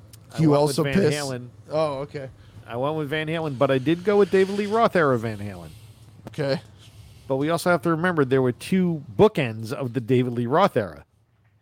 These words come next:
Speaker 1: There was albums one through six, and then there was Different Kind of Truth. Now, if you boil it down, everything that's on Different Kind of Truth is basically just rehashed old Van Halen stuff that was written from way back that they never used.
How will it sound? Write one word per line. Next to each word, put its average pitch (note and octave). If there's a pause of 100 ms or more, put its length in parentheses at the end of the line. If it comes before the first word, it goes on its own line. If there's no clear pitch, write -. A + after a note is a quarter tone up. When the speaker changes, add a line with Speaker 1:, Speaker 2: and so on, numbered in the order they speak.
(600)
Speaker 1:
There B2
was A#2+
albums C3
one A#2+
through A#2+
six, - (1040)
and G2+
then A2
there C3+
was B2+
Different B2
Kind C#3
of D#3
Truth. D3 (840)
Now, A3
if F3
you F#3+
boil C4
it G3+
down, D3+
everything E3
that's D#3+
on D3
Different C#3+
Kind C#3+
of C#3
Truth C#3+
is A#2+
basically C#3
just B2
rehashed B2+
old C3+
Van A#2+
Halen B2
stuff A#2
that A#2
was A2
written B2
from G2+
way D#3+
back B2
that A#2
they A#2
never G#2+
used. G#2+